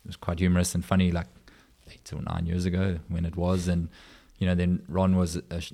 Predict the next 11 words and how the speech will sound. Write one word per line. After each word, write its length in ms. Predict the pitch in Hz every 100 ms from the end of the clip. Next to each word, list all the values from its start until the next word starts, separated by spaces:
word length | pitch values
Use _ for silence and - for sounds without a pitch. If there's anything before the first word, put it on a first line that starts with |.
| -
you 120 | 87
know, 300 | 82 80 80 -
a 80 | 87
rugby 280 | 90 90
player 340 | 90 101 92 92
at, 180 | 87 -
at 140 | -
that 160 | 90 -
time, 380 | 95 92 90
and, 220 | 82 82 82 _ _ _ -
um, 640 | 87 85 82 80 80 -